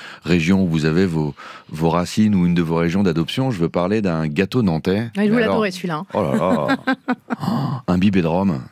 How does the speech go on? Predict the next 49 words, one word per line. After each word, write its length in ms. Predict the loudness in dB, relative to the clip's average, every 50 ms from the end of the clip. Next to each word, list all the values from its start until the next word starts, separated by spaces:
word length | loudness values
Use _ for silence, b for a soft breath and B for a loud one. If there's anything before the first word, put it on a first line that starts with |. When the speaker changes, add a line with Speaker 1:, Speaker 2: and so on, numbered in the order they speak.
| _ -2
Speaker 1:
quel 220 | 0 0 0 0
gâteau. 380 | 0 -2 -2 -2 -4 -4 -6 -6 _ -10
Speaker 2:
Ouais. 200 | -8 -6 -6 -8 B B B B
Speaker 1:
Amande, 560 | -2 0 0 0 0 2 0 0 0 -2 -4 -6 -8
Speaker 2:
Alors, 220 | -2 0 2 2
Speaker 1:
rhum, 180 | 2 2 2 2
vanille. 400 | 2 4 4 4 4 4 2 2 0
Speaker 2:
Absolument, 560 | -2 -4 -2 0 2 2 2 2 0 0 0
et 100 | 0 0
ça 160 | 0 0 -2
c'est 140 | 0 0 0
vraiment, 300 | 0 2 2 2 2 0
alors 160 | 0 0 -2
ça 100 | -2 -2
c'est 140 | -2 -2 -4
purement 340 | -2 -2 0 2 2 2 0
par 240 | 0 -2 -2 -2 0
goût, 160 | 0 0 0
c'est-à-dire 340 | -2 -2 -4 -2 -2 -2 -4 -4
que 40 |
c'est 100 | -6 -12
quelque 260 | -10 -10 -14 -12 -12 -10
chose 220 | -6 -6 -6 -6
que 120 | -2 -4 -4
j'adore, 720 | -4 -4 -6 -4 0 0 0 0 2 0 0 0 2 2
le 80 | 0 0
gâteau 280 | -2 -4 -6 -6 -8
nantais, 280 | -8 -6 -4 -4 -4 -2
j'adore 320 | -2 -2 0 0 0 0
l'amande. 340 | 0 0 -2 -2 -4 -6 -8 -12 -16 _ -6 -2
L'amande, 380 | 0 2 2 2 2 0 0
c'est 100 | -2 -2
quelque 180 | -6 -6 -4 -2
chose, 140 | -2 -2 0
c'est 100 | 0 -2
une 100 | -2 0
passion, 360 | 0 -2 -2 0 -2 -2 0
j'adore 320 | 0 -2 -2 -2 -4 -4
tout 140 | -2 -4 -6
ce 80 | -4 -2
qui 80 | -2
est 20 | 0
à 60 | 0
base 180 | 0 -2 -2
d'amande. 360 | -2 -2 0 0 2 0 0 0
Speaker 1:
Point 160 | 0 -2 0
commun. 260 | 2 0 0 0 -4 _ _ 0
Speaker 2:
Et 260 | 0 0 2 2 2
effectivement, 680 | 0 2 0 -2 -2 0 0 2 4 4 4 4 2 0